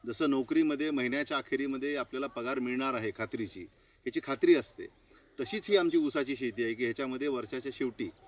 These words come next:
काही ना काही खात्रीशीर उत्पन्न आपल्याला मिळतं.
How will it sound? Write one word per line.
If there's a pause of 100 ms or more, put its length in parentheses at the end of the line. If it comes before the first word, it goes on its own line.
(280)
काही
ना
काही
खात्रीशीर
उत्पन्न
आपल्याला
मिळतं.